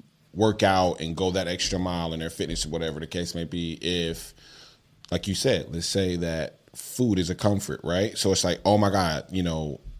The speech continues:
um, I just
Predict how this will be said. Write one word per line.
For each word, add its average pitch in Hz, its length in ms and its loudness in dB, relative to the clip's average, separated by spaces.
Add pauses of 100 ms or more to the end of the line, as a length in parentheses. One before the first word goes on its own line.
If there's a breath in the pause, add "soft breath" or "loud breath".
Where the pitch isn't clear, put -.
um, 80 920 -2 (560)
I 98 300 6 (200)
just 92 800 0